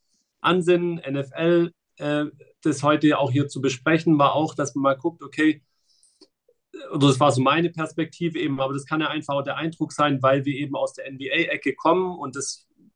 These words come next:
auch schon vor sechs Jahren so war. Und wie gesagt, mit dem, mit dem Podcast ist eben auch so, wir wollen ja auch ein bisschen die Sportarten miteinander verschmelzen. Es ist ja nicht ein reiner N-B-A-Talk hier. Es soll ja auch durchaus über N F L gehen, es soll um Fußball gehen und auch um andere Sportarten in Zukunft noch.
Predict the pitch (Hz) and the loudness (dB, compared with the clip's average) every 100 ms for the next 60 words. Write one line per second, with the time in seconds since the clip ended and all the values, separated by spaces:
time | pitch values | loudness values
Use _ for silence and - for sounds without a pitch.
0 | - 139 135 139 131 139 127 123 - 143 | -4 0 2 2 4 4 4 2 4 4
1 | 151 143 135 139 139 135 _ _ _ _ | 6 4 4 4 4 0 _ _ _ _
2 | _ 131 131 123 - 120 139 131 147 143 | _ -2 0 -2 -8 -6 -4 0 2 0
3 | 139 127 135 127 127 127 131 127 123 160 | 0 2 2 2 2 0 -2 -2 -2 -4
4 | - 151 147 - - 135 143 135 127 139 | -2 -2 -2 -6 -12 -6 -4 -2 -2 -2
5 | 131 143 139 127 123 139 143 123 - 139 | 0 0 -2 -4 -6 -6 -6 -6 -4 -4
6 | - 135 131 127 127 - 139 - 131 123 | -2 -4 -4 -6 -10 -10 -10 -2 -2 0
7 | 123 110 - 139 135 - 120 - 147 - | -4 -4 2 2 2 -2 -8 -6 -6 2
8 | 143 135 135 131 143 139 135 131 135 151 | 4 4 2 2 2 0 -4 -2 2 4
9 | 165 151 156 151 - 156 147 _ _ _ | 4 4 0 0 2 2 2 _ _ _
10 | _ - 123 143 147 139 139 131 151 147 | _ -6 2 6 6 6 4 0 0 -2
11 | 147 143 135 143 131 135 135 131 135 143 | 0 -2 -2 -6 -2 0 0 -2 -8 -8
12 | 127 127 127 127 127 123 123 143 143 131 | -4 -4 -2 0 2 2 2 2 2 -2
13 | 131 123 - 117 110 120 123 131 135 131 | -4 -4 0 0 2 0 0 0 -4 -4
14 | - 135 127 117 - 117 113 117 120 113 | -8 -8 -8 -4 -2 0 2 0 -2 -12
15 | - 123 123 120 - 147 | -10 -6 -4 -2 2 0